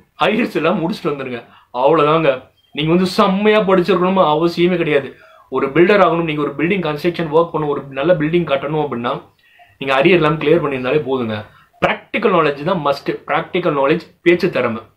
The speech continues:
அந்த technical விஷயங்கள், அந்த சமாளிக்கிற விஷயங்கள், இதுதான் ஒரு சிவில் இன்ஜினியருக்கு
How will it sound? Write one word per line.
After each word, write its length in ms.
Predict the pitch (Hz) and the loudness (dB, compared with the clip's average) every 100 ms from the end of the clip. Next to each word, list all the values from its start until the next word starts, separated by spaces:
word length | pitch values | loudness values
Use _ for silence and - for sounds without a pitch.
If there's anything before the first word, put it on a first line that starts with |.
| _ _ | _ _
அந்த 160 | 120 131 | -6 -4
technical 500 | 123 151 226 175 147 | -4 -2 2 2 2
விஷயங்கள், 400 | 127 123 143 117 117 - _ _ _ _ _ | 0 -2 -2 -2 -6 -14 _ _ _ _ _
அந்த 140 | 131 143 | -2 0
சமாளிக்கிற 460 | 160 180 220 170 143 | 2 2 2 2 -2
விஷயங்கள், 340 | 131 160 123 - - | -2 -6 -6 -10 -14
இதுதான் 500 | - 180 220 214 220 247 | -4 2 4 6 4 4
ஒரு 200 | 180 180 | 6 4
சிவில் 320 | 175 196 233 | 2 0 2
இன்ஜினியருக்கு 440 | 240 202 165 175 | 4 4 4 2